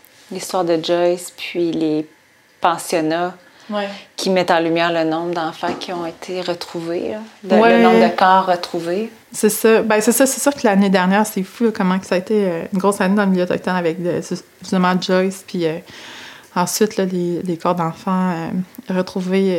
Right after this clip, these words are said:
Speaker 2: euh, dans des, dans ces sites de pensionnats, là. Fait que, euh, mais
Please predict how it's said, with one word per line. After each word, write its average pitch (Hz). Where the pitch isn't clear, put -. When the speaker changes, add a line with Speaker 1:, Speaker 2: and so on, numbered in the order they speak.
Speaker 2:
euh, -
dans 185
des, 175
dans 180
ces 175
sites 190
de 185
pensionnats, 175
là. 226
Fait 190
que, -
euh, 165
mais 175